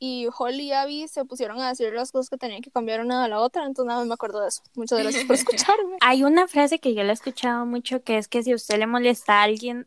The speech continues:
Speaker 3: algo de los demás, es que probablemente usted lo tiene.
Speaker 2: Ujú, uno proyecta, eso es súper cierto, la gente proyecta.
Speaker 1: Digo, siento que tiene que ver con, este, conocer sus em-, digamos, ¿cómo se llama? Estar en
Speaker 2: Ujú.
Speaker 1: contacto con sus emociones, digamos,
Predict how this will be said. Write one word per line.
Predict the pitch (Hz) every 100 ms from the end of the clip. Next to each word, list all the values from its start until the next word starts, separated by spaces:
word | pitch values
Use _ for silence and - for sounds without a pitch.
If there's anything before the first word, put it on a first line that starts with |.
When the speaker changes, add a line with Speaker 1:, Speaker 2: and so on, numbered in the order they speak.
| _
Speaker 3:
algo | 226 240 208
de | 202 190
los | 190
demás, | 190 185 208 359 _
es | - -
que | 247
probablemente | 226 214 208 214 220 233 226
usted | - 208
lo | 202
tiene. | - 208 202 - _
Speaker 2:
Ujú, | 247 262 233 226 240
uno | 240
proyecta, | 254 226 214 202 _ 185 180 _
eso | 220 214
es | 226
súper | - - 226 190
cierto, | - 185 190 190 180
la |
gente | 190 175 208 208 _
proyecta. | - 185 170 170 175 170 _ _
Speaker 1:
Digo, | 302 277
siento | 285 247 349
que | 339
tiene | 277 269
que | 349 254
ver | 254 - _
con, | - 294 294 320 359 339 _ _
este, | 269 262 - 254 247
conocer | 277 247 247 247
sus | 285
em-, | 359 -
digamos, | 294 285 220
¿cómo | -
se | 339
llama? | 480 554 _ _ -
Estar | 277 277 269
en |
Speaker 2:
Ujú. | 254
Speaker 1:
contacto | 220 208 277 - 349
con | - 311
sus | 294 254
emociones, | 233 208 202 254 262 208 - 233
digamos, | 226 240 247 240 226 240